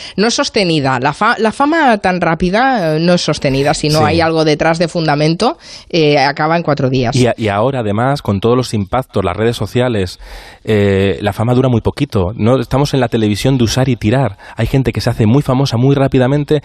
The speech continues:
Speaker 2: pero luego viene el siguiente personaje y hace que nos olvidemos lo anterior con una velocidad tremenda. Los, por ejemplo, los concursantes de Operación Triunfo dos mil diecisiete, que tanto éxito tuvo el programa, ¿no? Hay muchos que ahora ya nos cuesta recordarlos y solo ha pasado un año, ¿no? Es curioso esto,
Speaker 1: Ujú.
Speaker 2: que no es,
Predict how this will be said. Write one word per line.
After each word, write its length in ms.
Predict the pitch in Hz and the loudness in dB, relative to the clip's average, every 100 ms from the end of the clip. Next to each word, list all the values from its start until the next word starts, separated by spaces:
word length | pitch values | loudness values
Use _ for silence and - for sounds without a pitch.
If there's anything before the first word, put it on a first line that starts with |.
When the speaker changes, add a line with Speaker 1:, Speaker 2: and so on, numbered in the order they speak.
| - - | -8 -8
Speaker 2:
pero 180 | - 113 | 0 2
luego 240 | 123 127 - | 4 2 0
viene 320 | 123 143 120 - | -2 0 0 -2
el 100 | 107 | -4
siguiente 440 | - 107 139 147 | -2 0 0 0
personaje 460 | 139 - 135 143 127 | 0 0 0 0 0
y 80 | 120 | 0
hace 140 | 127 | 0
que 100 | 123 | 0
nos 120 | 110 | 0
olvidemos 380 | 110 107 123 127 | 0 2 2 2
lo 60 | 120 | 0
anterior 340 | 110 120 135 - - - _ | 2 2 0 -4 -20 -20 _
con 140 | - 135 | 0 2
una 140 | 160 | 4
velocidad 340 | 131 - 131 - | 2 2 -2 0
tremenda. 480 | 113 113 180 110 - - - - | 0 2 2 0 -4 -12 -12 0
Los, 360 | 117 117 107 - - | 2 2 0 -8 -6
por 100 | 107 | -4
ejemplo, 240 | 160 165 | 0 0
los 100 | 104 | 0
concursantes 500 | - 101 104 147 160 | -2 -2 0 0 0
de 60 | 147 | -2
Operación 300 | 113 107 113 | 0 0 0
Triunfo 260 | 110 110 | 0 0
dos 140 | 98 101 | 0 0
mil 100 | 98 | 0
diecisiete, 500 | 95 92 135 131 98 | -2 -2 -2 -2 -2
que 140 | - | -4
tanto 380 | - 87 95 98 | -4 -4 0 0
éxito 280 | 98 95 92 | 0 -2 -4
tuvo 200 | 123 147 | 0 0
el 60 | 113 | 0
programa, 400 | 95 98 87 87 | 0 -2 -2 -4
¿no? 160 | 151 - - - - - | -6 -8 -16 -20 -12 -4
Hay 200 | 107 110 | 0 2
muchos 340 | 117 139 147 | 0 0 -2
que 100 | 117 | -2
ahora 140 | 131 | 0
ya 80 | 131 | 2
nos 120 | 135 | 0
cuesta 260 | - 147 147 | 0 0 0
recordarlos 500 | 123 117 110 147 160 | 0 0 0 0 0
y 40 | |
solo 160 | 151 156 | 0 0
ha 40 | |
pasado 280 | - - 101 | 0 -2 0
un 100 | 98 | 0
año, 240 | 92 87 92 | -2 -2 -2
¿no? 160 | 151 | -4
Es 120 | 139 - | -4 -2
curioso 500 | 123 104 92 92 95 | 0 0 -2 -4 -4
esto, 240 | - 107 | -2 -2
Speaker 1:
Ujú. 160 | 101 120 | -2 0
Speaker 2:
que 100 | 123 | 0
no 260 | 117 110 | 0 0
es, 120 | 123 | -2